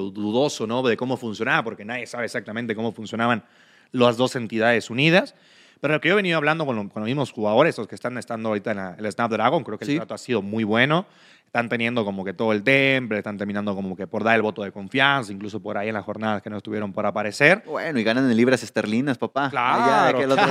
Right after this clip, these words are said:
Speaker 1: claro, claro, hermano. Entonces, me parece que ese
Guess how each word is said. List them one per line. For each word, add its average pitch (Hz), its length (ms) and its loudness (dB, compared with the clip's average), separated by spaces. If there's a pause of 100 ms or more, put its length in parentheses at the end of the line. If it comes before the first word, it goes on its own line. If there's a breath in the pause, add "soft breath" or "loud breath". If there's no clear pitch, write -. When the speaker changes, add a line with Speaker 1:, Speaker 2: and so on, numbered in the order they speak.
Speaker 1:
claro, 233 580 6
claro, 214 520 4
hermano. 180 480 0
Entonces, 202 360 -2 (440 soft breath)
me 165 100 0
parece 214 320 2
que 214 60 0
ese 208 400 2